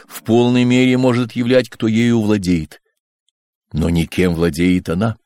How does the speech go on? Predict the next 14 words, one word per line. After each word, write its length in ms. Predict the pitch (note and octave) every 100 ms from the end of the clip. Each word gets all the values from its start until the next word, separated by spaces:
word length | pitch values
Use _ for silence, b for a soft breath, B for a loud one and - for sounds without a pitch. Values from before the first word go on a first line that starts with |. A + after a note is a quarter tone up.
| _ _ _ _ _ _ _ _
Своеволие 1000 | - - D#2 E2 E2+ F2 G#2+ B2 A#2+ A2+
и 40 | F#2+
силы 340 | - G2 F#2+
воли 320 | F2+ A2 A2
понятия 560 | G2 F#2 G#2 G#2 G#2 F#2+
неравнозначащие, 1300 | F#2 G#2+ G#2 G2+ F#2 D#2 F#2 A#2 - - - - _ _ _ _ _ _ _ -
но 240 | D2 D#2
пусть 480 | - F2+ F2+ - -
подумает 840 | D#2+ D#2 C#2 C#3 D#3 C#3+ C3+ B2 - -
трижды, 680 | G#2+ A2+ A2+ D#2+ D2 F2 - b b b
прежде 300 | D#2+ E2+ D#2
чем 260 | - E2+
свою 400 | - - E2 D#2+
волю 400 | D#2 F2 F#2 F2